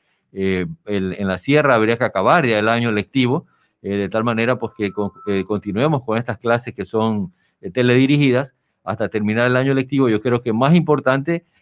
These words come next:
que avanzar en los conocimientos, más importante es la vida. Y esos chicos después tendrán oportunidad para nivelarse si es que se produce algún atraso, aunque a través de los medios de comunicación, a través del internet,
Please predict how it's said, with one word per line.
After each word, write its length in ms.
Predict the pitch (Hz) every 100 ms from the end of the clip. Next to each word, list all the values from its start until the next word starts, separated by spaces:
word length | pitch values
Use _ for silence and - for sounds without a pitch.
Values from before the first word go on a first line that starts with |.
| _
que 200 | - 107
avanzar 680 | 104 113 113 143 156 165 - _
en 120 | 107
los 100 | 123
conocimientos, 680 | 143 180 185 180 139 151 151
más 120 | 113
importante 480 | 135 120 107 113 110
es 60 | 117
la 100 | 92
vida. 300 | 98 85 76 _ _ -
Y 100 | 104
esos 220 | 123 175
chicos 280 | 175 175 180
después 240 | - 135
tendrán 260 | 147 123 131
oportunidad 580 | 139 139 151 120 113
para 180 | 123 131
nivelarse 520 | 135 131 110 120 127
si 100 | 131
es 60 | 127
que 100 | 120
se 100 | 107
produce 240 | 95 98
algún 220 | 110 113 143
atraso, 480 | 139 120 123 185 190 _ _ -
aunque 340 | 110 110 117
a 120 | 104
través 260 | 95 98 113
de 80 | 165
los 160 | 156
medios 340 | 151 131 143 147
de 100 | 139
comunicación, 560 | 131 123 110 104 92 127
a 60 |
través 240 | 127 104 120
del 180 | 135 127
internet, 600 | 135 160 139 143 135